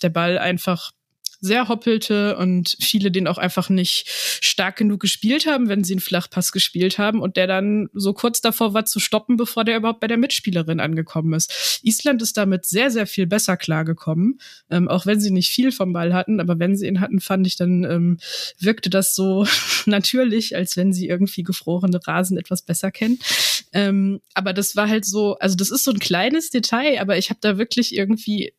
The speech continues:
so in der ersten Halbzeit noch relativ viel mich so gedanklich dran festgehalten, weil das hat ja auch was mit Konzentration zu tun.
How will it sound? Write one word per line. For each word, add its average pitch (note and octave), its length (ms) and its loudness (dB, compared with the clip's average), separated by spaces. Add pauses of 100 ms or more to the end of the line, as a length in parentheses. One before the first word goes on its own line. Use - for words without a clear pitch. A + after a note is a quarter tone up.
so F#3 180 0
in G3+ 100 0
der G3 140 2
ersten G3+ 360 -2
Halbzeit A3+ 320 -2
noch G#3+ 160 0
relativ G3+ 420 -2
viel A3 460 0
mich G#3 240 -2
so G3+ 120 -4
gedanklich F#3+ 520 0
dran F#3 380 -2
festgehalten, A3 920 0 (340)
weil G3 120 2
das F#3 180 -2
hat - 160 -2
ja B3+ 140 2
auch B3+ 120 -2
was - 160 -2
mit A3+ 100 0
Konzentration A#3 880 -2
zu - 160 -2
tun. D#3+ 480 -2